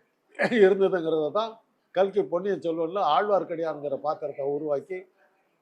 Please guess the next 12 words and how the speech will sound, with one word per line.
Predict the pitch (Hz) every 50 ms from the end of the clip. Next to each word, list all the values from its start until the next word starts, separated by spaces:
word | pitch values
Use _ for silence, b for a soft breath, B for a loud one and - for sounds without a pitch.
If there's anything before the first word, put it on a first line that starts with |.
| _ _ _ _ -
அன்னைக்கு | 147 170 196 196 180 156 175
வந்து | 180 180 202
சைவ | - - 160 190 202 202
வைணவ | 175 165 160 160 151 151 143 135
போராட்டம் | 139 147 151 156 143 123 147 131
இருந்தது | 131 151 180 170 147 135 123 127 127 - - _ _ -
அப்படிங்கிறத | 139 135 131 143 131 131 123 123 120
காட்டுறதுக்காக | 135 147 143 131 135 135 139 135
தான் | 135 160 156
அந்த | 139 120 113 110 101 - _ _ _ _ _ _
பாத்திரத்தை | - 165 - 156 175 147 - - 151
உருவாக்குறாரு. | 131 127 135 147 147 120 - - - -